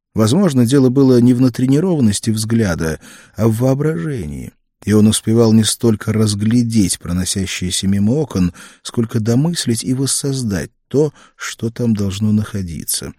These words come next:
пользуясь мельчайшими намёками, которые давал окружающий мир. Но насчёт большинства объектов, лежащих на склонах насыпи,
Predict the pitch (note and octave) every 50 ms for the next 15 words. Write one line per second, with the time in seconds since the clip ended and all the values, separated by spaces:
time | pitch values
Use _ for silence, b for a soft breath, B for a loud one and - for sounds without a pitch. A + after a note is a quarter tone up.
0 | b b b _ _ - F#2+ F2+ E2+ E2+ E2+ - - E2+ D#2+ - - F#2+ G2+ G2
1 | - - F2+ E2 E2 E2 D#2+ D#2 E2 G2+ B2 B2+ - G#2+ F#2 F2 E2+ D2+ B B
2 | B B B B - - F#2 - G2 F#2 F2+ F2 D#2+ F2 F2+ F2 F#2 G2 F#2 F2+
3 | F2 - F#2+ F#2 F2 E2+ D#2+ D2 D2+ D2 - - - - G2 F#2 E2+ D2 D2+ -
4 | - _ _ _ _ _ _ _ _ _ _ _ _ _ _ _ _ _ _ _
5 | G#2+ A#2+ C3+ C#3+ C3+ - - - C#3 C3 D3+ C#3 - - D#3+ D#3 - - - C#3+
6 | C#3 C3+ C3 B2+ C3+ D3 D#3+ C#3+ - - G#2+ F#2+ - G2+ G#2 A2+ A2 G#2 A2 G2+
7 | F#2+ - - G2+ - - G2 G#2 G2+ - - - G#2+ G#2 F#2+ F2+ F2 E2 - C3+
8 | D3+ D#3+ C#3+ - - - - F2+ E2+ E2+ -